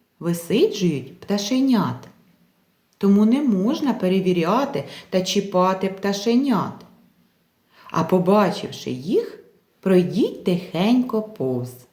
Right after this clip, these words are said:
Якщо випадково ви побачили їжаченя, зайченя чи маленьке пташеня, не чіпайте їх руками, не беріть їх додому, тому що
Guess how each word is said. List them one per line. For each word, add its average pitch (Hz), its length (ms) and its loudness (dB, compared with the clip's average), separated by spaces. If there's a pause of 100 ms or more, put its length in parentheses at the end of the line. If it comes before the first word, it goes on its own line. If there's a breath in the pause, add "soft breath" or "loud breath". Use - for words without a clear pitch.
(1600 soft breath)
Якщо 190 360 2
випадково 220 760 0
ви 170 120 -2
побачили 180 800 0
їжаченя, 170 1000 -2 (480 soft breath)
зайченя 180 840 0 (380 loud breath)
чи - 180 2
маленьке 262 640 0
пташеня, 208 840 0 (520 soft breath)
не 185 140 2
чіпайте 262 720 0
їх 226 260 0
руками, 180 640 -2 (760 soft breath)
не 170 120 2
беріть 156 440 2
їх 320 180 4
додому, 233 640 2 (600)
тому 160 280 -4
що 170 320 0